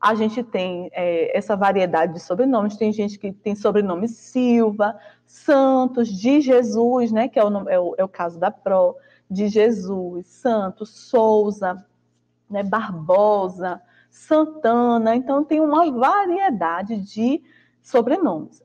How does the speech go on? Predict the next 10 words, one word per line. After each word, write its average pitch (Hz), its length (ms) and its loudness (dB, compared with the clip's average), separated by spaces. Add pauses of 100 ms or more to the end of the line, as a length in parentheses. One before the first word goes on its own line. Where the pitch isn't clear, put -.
Às 320 360 0
vezes, 226 540 2
acontece 202 880 0
de 226 240 -2
uma 339 180 2
pessoa 180 520 -4
que - 120 -4
tem 359 220 -2
um 403 80 -4
sobrenome 208 680 0